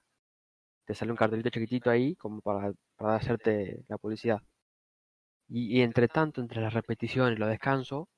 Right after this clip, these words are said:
te sale una pantalla grande que te ocupa el ochenta por ciento por dos segundos,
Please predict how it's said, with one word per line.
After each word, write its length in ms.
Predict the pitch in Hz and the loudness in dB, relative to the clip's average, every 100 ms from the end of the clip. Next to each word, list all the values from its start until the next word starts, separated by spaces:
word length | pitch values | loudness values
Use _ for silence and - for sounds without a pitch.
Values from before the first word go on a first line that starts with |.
| _ | _
te 100 | - | -8
sale 160 | 120 123 | -4 -2
una 140 | 123 | 0
pantalla 500 | 120 117 131 135 131 | 0 2 4 4 2
grande 340 | 123 135 135 131 | 0 0 0 0
que 80 | |
te 80 | 110 | 0
ocupa 220 | 107 113 | -4 -4
el 60 | 113 | -4
ochenta 360 | 113 - 139 127 | -2 -4 -2 -2
por 220 | 123 117 | -2 -2
ciento 420 | 131 123 117 135 _ _ _ - | 0 0 0 -4 _ _ _ -8
por 120 | 101 | -4
dos 140 | 110 | -2
segundos, 460 | 117 117 113 147 | -2 -4 -4 -6